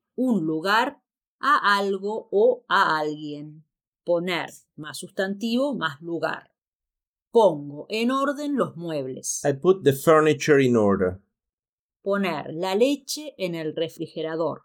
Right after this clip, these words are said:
Speaker 2: Put the milk in the fridge.
Speaker 1: Dos, preparar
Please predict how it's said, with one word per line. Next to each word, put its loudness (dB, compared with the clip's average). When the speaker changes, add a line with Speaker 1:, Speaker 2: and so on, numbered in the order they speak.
Speaker 2:
Put 0
the 6
milk 4
in -2
the -2
fridge. -8
Speaker 1:
Dos, -2
preparar -2